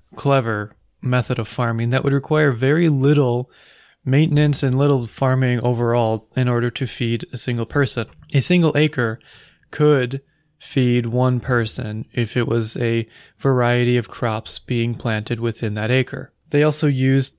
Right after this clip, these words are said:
the vast groves of trees that supplied many of the fruits and berries that they also fed on. But the English felt that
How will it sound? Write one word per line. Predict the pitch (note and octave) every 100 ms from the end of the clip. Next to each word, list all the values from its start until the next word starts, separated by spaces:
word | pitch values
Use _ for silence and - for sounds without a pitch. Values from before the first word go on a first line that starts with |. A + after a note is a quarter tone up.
| _
the | B2+ A#2
vast | C3 C3 - -
groves | B2+ C3+ C#3+ C#3 B2
of | A#2+
trees | - - B2+ B2 B2+ B2
that | C3+ B2+ B2 - _ _ _ -
supplied | - C#3 D3 B2+ B2+
many | C3 B2+
of | A#2
the | A2+
fruits | G#2+ - B2+ - -
and | A#2+
berries | A#2 A#2 A#2 A2+ G#2+ - - - _ _ _ -
that | A#2+ A2+
they | - G#2+ G#2 A2 _
also | - A2+ - B2+ A2 B2 E3+
fed | - C#3+ C3+
on. | A#2 G#2 G#2 A#2+ _ _ _ _ _ _ _ _ _ _ _ _ _ _
But | - C3+
the | C#3 D#3
English | F#3 D#3+ C3 B2+ -
felt | - B2 A#2+ -
that | A#2+ A2+ A2+